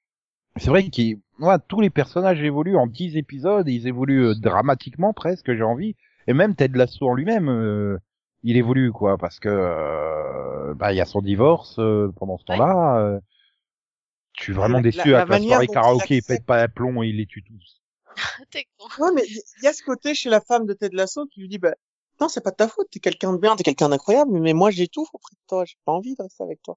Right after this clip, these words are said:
Speaker 2: Oui, bah,
Speaker 3: Je peux
Speaker 2: c'est
Speaker 3: pas.
Speaker 2: ça, tu te dis, c'est, c'est, c'est juste, euh, voilà, des choses qui arrivent dans la vie, des fois, quoi. C'est, c'est
Speaker 3: Je
Speaker 2: changement,
Speaker 3: n'arrive
Speaker 2: quoi. C'est
Speaker 1: Oui, et puis,
Speaker 2: Et il y
Speaker 1: je
Speaker 2: est pour
Speaker 1: peux
Speaker 2: rien,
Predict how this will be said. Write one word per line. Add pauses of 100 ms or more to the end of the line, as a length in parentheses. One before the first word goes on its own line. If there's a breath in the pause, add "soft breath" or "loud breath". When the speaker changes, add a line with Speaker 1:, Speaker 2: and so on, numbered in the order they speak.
(140)
Speaker 2:
Oui, (120)
bah,
Speaker 3:
Je
peux
Speaker 2:
c'est
Speaker 3:
pas.
Speaker 2:
ça,
tu
te
dis,
c'est,
c'est,
c'est
juste,
euh, (320)
voilà,
des
choses
qui
arrivent
dans
la
vie,
des
fois,
quoi.
C'est, (600)
c'est
Speaker 3:
Je
Speaker 2:
changement,
Speaker 3:
n'arrive
Speaker 2:
quoi. (200)
C'est
Speaker 1:
Oui,
et
puis,
Speaker 2:
Et
il
y
Speaker 1:
je
Speaker 2:
est
pour
Speaker 1:
peux
Speaker 2:
rien,